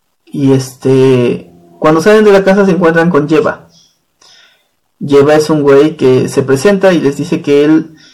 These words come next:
eh, cuando vio a Odai entrar a la casa vieja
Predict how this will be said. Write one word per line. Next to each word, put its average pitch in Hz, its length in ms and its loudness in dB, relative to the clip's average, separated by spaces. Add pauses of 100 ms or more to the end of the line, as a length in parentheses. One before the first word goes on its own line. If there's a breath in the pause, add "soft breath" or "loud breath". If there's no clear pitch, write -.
(460 soft breath)
eh, 139 220 -4
cuando 151 300 0
vio 180 180 4
a 190 80 4
Odai 156 420 2
entrar 139 300 0
a 139 100 2
la 131 140 0
casa 135 260 -4
vieja 135 460 -2